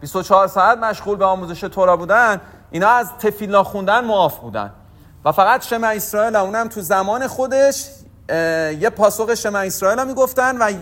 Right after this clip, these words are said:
و زخر لیسیت مصرعیم و یه مطلبی از خروج از مصر یاد می‌گرفتن که این فرامین تورا اجرا بشه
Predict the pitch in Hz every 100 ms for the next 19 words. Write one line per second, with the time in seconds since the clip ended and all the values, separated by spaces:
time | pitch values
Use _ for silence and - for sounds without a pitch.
0 | - 147 180 180 160 220 247 262 254 233
1 | 180 214 220 220 185 - 156 117 95 -
2 | - - - - 156 208 233 226 202 220
3 | 240 233 226 202 196 190 185 160 214 208
4 | 220 226 233 208 180 - 170 156 180 202
5 | 208 196 190 185 180 185 196 220 156 151
6 | 120 107 107